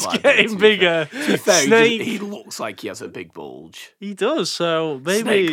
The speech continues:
Speaker 1: also probably has a big bulge.
Speaker 2: Yeah.
Speaker 1: But then you get
Speaker 2: You got
Speaker 1: to,
Speaker 2: a lot
Speaker 1: like,
Speaker 2: of
Speaker 1: King
Speaker 2: shirtless
Speaker 1: Dedede, I bet he's
Speaker 2: characters.
Speaker 1: got a bit of a chode.
Speaker 2: He just is a chode,
Speaker 1: Oh,
Speaker 2: to be fair.
Speaker 1: Sephiroth.
Speaker 2: Sephiroth.
Speaker 1: Oh my
Speaker 2: Shulk's
Speaker 1: God,
Speaker 2: got the
Speaker 1: what a
Speaker 2: naked
Speaker 1: sexy
Speaker 2: outfit.
Speaker 1: man.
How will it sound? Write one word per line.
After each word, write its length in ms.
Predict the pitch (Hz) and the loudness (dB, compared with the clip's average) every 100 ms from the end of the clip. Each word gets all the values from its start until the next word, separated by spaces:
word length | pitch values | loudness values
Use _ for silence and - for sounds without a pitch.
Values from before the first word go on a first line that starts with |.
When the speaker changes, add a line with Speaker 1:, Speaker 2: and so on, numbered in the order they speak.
| 147 | -2
Speaker 1:
also 380 | - 107 98 | -8 -10 -12
probably 240 | 92 82 90 | -10 -10 -10
has 140 | 87 | -12
a 60 | 76 | -16
big 260 | 87 85 | -16 -16
bulge. 220 | _ 87 104 | _ -18 -12
Speaker 2:
Yeah. 320 | 127 139 135 _ _ _ _ | -8 -6 -8 _ _ _ _
Speaker 1:
But 200 | 107 113 | -12 -10
then 200 | 113 107 | -10 -10
you 80 | 101 | -12
get 120 | 98 | -10
Speaker 2:
You 60 | 104 | -4
got 100 | 180 | -2
Speaker 1:
to, 60 | 170 | 2
Speaker 2:
a 20 | |
lot 80 | 190 | 2
Speaker 1:
like, 20 | - | 0
Speaker 2:
of 60 | |
Speaker 1:
King 120 | - | -2
Speaker 2:
shirtless 360 | 185 185 185 180 | -2 -2 -2 -4
Speaker 1:
Dedede, 120 | 113 | 0
I 40 | 175 | 0
bet 140 | 175 | 0
he's 80 | 190 | -2
Speaker 2:
characters. 300 | - 175 165 | -4 -4 -4
Speaker 1:
got 160 | 135 98 | -6 -6
a 40 | |
bit 140 | 92 | -8
of 80 | 87 | -12
a 40 | 90 | -12
chode. 540 | - 92 80 78 80 - _ _ _ _ _ | -10 -8 -8 -10 -14 -20 _ _ _ _ _
Speaker 2:
He 280 | 131 117 98 | -18 -16 -18
just 240 | 92 - 104 | -20 -20 -18
is 180 | 107 | -16
a 40 | 101 | -18
chode, 160 | 101 - | -20 -4
Speaker 1:
Oh, 320 | 135 127 117 110 | 0 2 2 0
Speaker 2:
to 60 | |
be 60 | 98 | -4
fair. 360 | - 104 101 | -8 -8 -8
Speaker 1:
Sephiroth. 560 | 98 104 - 101 90 90 - - | -8 -10 -10 -10 -8 -10 -14 -20
Speaker 2:
Sephiroth. 760 | - 160 - 139 120 113 104 - | -8 -6 -6 -8 -6 -6 -6 -8
Speaker 1:
Oh 220 | 135 117 | -6 -6
my 120 | 101 | -4
Speaker 2:
Shulk's 340 | 123 180 160 - | -2 -2 -4 -8
Speaker 1:
God, 80 | - | -6
Speaker 2:
got 120 | - | -6
the 40 | |
Speaker 1:
what 140 | 82 120 | -6 -8
a 20 | 123 101 | -10 -10
Speaker 2:
naked 60 | - 117 | -10 -6
Speaker 1:
sexy 40 | |
Speaker 2:
outfit. 640 | 113 113 90 87 104 101 | -4 -4 -6 -8 -8 -8
Speaker 1:
man. 260 | 87 73 | -10 -14